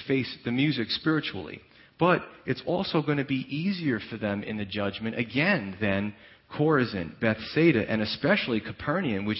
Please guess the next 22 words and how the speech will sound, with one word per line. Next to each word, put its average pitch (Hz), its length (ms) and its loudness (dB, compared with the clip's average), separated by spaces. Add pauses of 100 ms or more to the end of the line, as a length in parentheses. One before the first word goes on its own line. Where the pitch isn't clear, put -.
(120)
seemed 143 220 0
to 131 80 -2
be 113 260 0 (220)
Jesus' 123 500 -4
home 117 260 -6
base 131 320 2
for 120 60 -8
his 107 180 -4
ministry. 127 560 -6 (440)
So 98 320 0
it's, - 140 -12
it's - 120 -12
pretty 120 220 0
heavy 135 260 2
there. 78 240 -2 (640)
Verse 156 320 2
fifteen, 143 560 -2 (760)
it 123 120 -4
says, 139 180 -2
"And 135 160 0
you, 165 120 0
Capernaum, 156 680 0